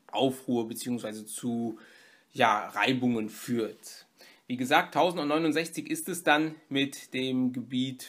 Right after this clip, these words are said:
von Cordoba vorbei. Es gelangt unter die Herrschaft des Taifa-Reiches von Sevilla, das wir ja hier sehen,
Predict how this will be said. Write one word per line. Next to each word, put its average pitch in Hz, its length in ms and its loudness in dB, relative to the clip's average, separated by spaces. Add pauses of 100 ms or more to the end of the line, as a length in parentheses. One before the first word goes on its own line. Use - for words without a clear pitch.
von 117 300 -8
Cordoba 139 500 0
vorbei. 135 460 0
Es 196 160 -4
gelangt 135 480 -2
unter 127 180 -8
die 117 80 -8
Herrschaft 117 640 -8
des - 180 -14
Taifa-Reiches 113 640 -6
von 107 140 -10
Sevilla, 165 680 4 (180)
das 123 220 -4
wir 139 80 2
ja 120 60 2
hier 143 360 6
sehen, 139 480 4